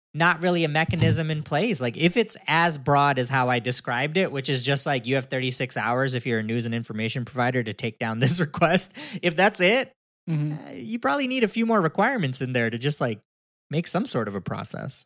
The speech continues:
Speaker 1: Um, otherwise, a whole lot of innocent people are gonna get caught in this shit. Uh, not to mention that grievance officer is gonna get <laughs> fucking thrown in prison <laughs> because they can't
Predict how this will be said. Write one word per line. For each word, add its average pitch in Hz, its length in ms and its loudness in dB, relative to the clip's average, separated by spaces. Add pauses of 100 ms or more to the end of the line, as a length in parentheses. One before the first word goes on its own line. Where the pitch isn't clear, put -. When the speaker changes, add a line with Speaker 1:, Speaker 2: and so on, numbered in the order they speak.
Speaker 1:
Um, 107 400 -10 (460)
otherwise, 165 380 6
a 151 40 0
whole 165 160 4
lot 160 160 4
of 123 60 -2
innocent 135 340 -4
people 131 240 -4
are 117 60 -6
gonna 110 180 -8
get 104 160 -8
caught 117 240 -2
in 110 140 -6
this 107 120 -8
shit. 120 360 -4 (500)
Uh, 120 240 0
not 123 240 -2
to 127 80 -4
mention 127 320 -4
that 110 160 -4
grievance 151 340 2
officer 117 460 -2
is 117 100 -2
gonna 123 160 -2
get 131 180 0
<laughs> - 20 -12
fucking 156 340 -2
thrown 131 380 -2
in 120 140 -6
prison 110 520 0 (320)
<laughs> 233 80 8 (1080)
because 175 300 4
they 165 120 4
can't 160 360 2